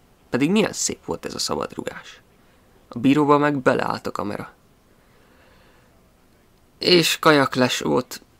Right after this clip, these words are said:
Mm. És egy jó labdát adnak, és figyeld meg, hogy gól lesz belőle.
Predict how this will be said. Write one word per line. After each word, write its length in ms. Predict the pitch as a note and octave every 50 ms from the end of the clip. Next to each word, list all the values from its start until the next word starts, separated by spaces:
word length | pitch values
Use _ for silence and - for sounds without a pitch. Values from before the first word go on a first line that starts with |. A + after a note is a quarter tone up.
| _ - F3+
Mm. 960 | G#3 G#3 G3+ F#3 F3+ F3 E3+ E3 D#3+ D3+ D3 C#3+ C#3 C3+ C3 B2+ B2 A#2 G#2+ G#2 - _ _ _ _ _ _ _ _ - - - - _ _ _ _ _ _ _ -
És 220 | - - - -
egy 400 | - - - G3+ G#3 G#3 F#3 G3+
jó 220 | G#3+ A3 G#3+ G3 F3+
labdát 520 | F3 E3 D3 C#3 C3 D3 C#3 C#3 - -
adnak, 340 | D3+ D3+ D3 D#3+ D#3+ D#3+ -
és 200 | D#3+ D#3+ - -
figyeld 360 | - F3+ D3+ D3 C3+ C3+ C3
meg, 200 | C3 C3 C3 -
hogy 220 | - - C3 B2+
gól 200 | B2 - A#2+ A#2
lesz 280 | A2 A2+ A2+ A2+ A2+ A2
belőle. 580 | - - A2+ A2+ A2+ A2+ A#2 A#2 A#2+ A#2+ -